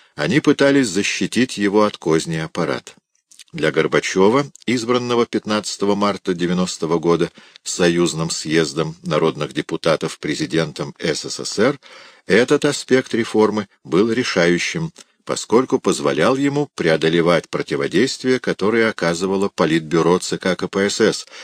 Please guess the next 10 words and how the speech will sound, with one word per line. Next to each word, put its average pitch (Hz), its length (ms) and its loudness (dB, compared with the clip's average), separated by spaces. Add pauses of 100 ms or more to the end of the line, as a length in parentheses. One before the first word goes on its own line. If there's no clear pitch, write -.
(160)
где 76 540 0
заседали 76 640 -2
его 67 280 -2
коллеги, 120 680 0 (240)
далеко 127 460 0
не 135 100 -6
всегда 76 480 0
разделявшие 82 840 -2
политику 73 680 -6 (180)
генсека. - 680 -8